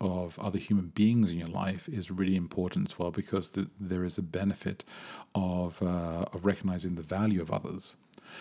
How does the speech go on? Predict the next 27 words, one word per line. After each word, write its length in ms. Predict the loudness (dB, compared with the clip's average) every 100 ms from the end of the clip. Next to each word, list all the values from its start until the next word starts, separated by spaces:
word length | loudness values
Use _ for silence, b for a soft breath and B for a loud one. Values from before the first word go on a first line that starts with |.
| B B B 2
And 120 | 4
I 40 |
think 180 | 6 4
that, 120 | 4
that, 340 | 4 4 4 4
uh, 140 | 2 2
it's 120 | 0
very 220 | 6 8
difficult 460 | 8 4 2 -2 -2
for 140 | -2
us 220 | -2 0
in 120 | 2 2
a, 60 |
in, 640 | 4 4 4 2 0 -2 0 2
in 100 | 2
a 60 |
world 320 | 2 2 0 0
where 200 | -2 0
we 140 | -2
are 80 | -2
taught 380 | -2 2 2 0 -18 _ _ _ _ -20 _
for 160 | -2 0
generations, 1040 | 6 8 8 6 2 0 -4 -8 -12 -10
I 40 | -6
mean, 120 | -6
for 380 | -4 -6 -6 -10 B B B
millennia 760 | 6 8 8 8 8 8 2 -6